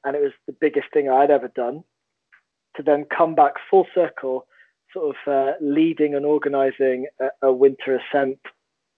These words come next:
of this massive mountain. It was so cool. Um, I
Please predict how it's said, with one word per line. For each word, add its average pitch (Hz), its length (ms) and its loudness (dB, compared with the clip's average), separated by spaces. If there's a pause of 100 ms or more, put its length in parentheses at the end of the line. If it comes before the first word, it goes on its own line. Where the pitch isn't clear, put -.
(520)
of 131 240 4 (180)
this 120 120 2 (120)
massive 120 420 -6
mountain. 120 360 -6
It 123 60 -4
was 127 80 -10 (220)
so 131 200 6
cool. 127 380 0 (500)
Um, 175 400 8 (600)
I 175 200 2